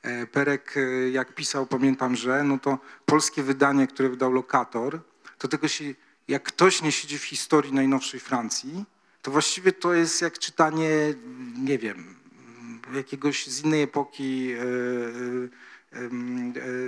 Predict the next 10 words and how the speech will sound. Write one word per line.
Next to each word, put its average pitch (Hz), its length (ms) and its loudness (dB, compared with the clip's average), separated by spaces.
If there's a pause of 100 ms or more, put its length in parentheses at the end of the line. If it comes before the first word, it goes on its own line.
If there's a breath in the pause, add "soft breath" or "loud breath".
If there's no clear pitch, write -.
(200)
e, 120 40 -12
tekstu - 360 -2
literackiego, 143 680 0
który, 151 560 4 (1160)
e, 135 60 -6 (680 loud breath)
który 175 180 4
jest 165 100 6
w - 20 -4
ogóle 185 160 6
nieczytelny. 160 540 2